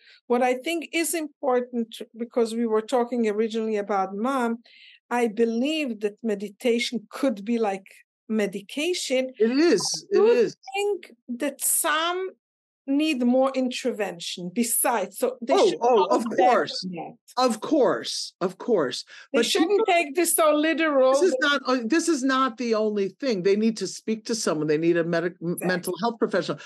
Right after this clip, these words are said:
Speaker 2: But, but the problem is, and I'm letting you know,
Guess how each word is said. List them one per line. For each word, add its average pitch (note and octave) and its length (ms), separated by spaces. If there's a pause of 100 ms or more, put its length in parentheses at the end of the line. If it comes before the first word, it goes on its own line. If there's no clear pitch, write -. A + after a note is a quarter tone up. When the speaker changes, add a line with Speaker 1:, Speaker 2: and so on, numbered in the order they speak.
(220)
Speaker 2:
But, G#3+ 220 (120)
but A3+ 120
the A#3 80
problem D4 480
is, A#3+ 120
and A3+ 100
I'm G#3+ 120
letting G#3+ 320
you G#3+ 100
know, E3 380